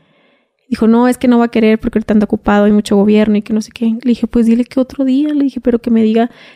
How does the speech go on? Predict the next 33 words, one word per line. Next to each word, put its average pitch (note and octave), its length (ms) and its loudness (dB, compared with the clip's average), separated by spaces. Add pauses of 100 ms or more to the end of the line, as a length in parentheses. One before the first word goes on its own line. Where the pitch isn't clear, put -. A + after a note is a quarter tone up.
exactamente A#3 680 0
cuándo". A3+ 500 0 (1300)
Y A#3 140 2
ya, C#4+ 160 2
haz C#4 80 0
de C#4 80 -2
cuenta B3 240 -2
que, A#3 560 0
em, G#3 680 2 (760)
siguió A#3 300 0
habla-, A#3+ 260 2
o C4 80 -4
sea, A3 180 0
habló A3 180 2
con B3+ 200 2
él C#4 140 2
y C#4 60 2
todo. D#4 380 0 (600)
Y A3+ 140 2
ya A3+ 120 4
le A3 120 4
dijo, A3+ 480 -2
"Patrón". A#3 500 0 (160)
Y A3+ 120 0
ya A3 100 0
le A#3 60 0
dijo, - 180 -10
"¿Qué G#3 140 -4
pasó?". G#3+ 440 -2 (400)
Y A3 180 2
ya G#3+ 280 0
le A#3+ 100 0
dijo, A#3+ 340 -6